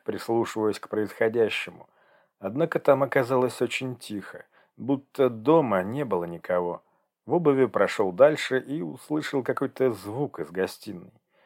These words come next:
Сжав кулаки, он вошёл в комнату и обнаружил там хозяина.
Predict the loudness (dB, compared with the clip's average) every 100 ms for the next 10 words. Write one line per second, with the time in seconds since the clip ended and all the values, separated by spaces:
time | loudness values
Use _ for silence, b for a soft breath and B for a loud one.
0 | _ _ -10 -2 2 0 0 2 2 2
1 | 0 2 4 4 4 -2 0 2 4 4
2 | 2 0 4 4 8 8 8 4 6 4
3 | 4 4 4 4 6 6 6 0 -12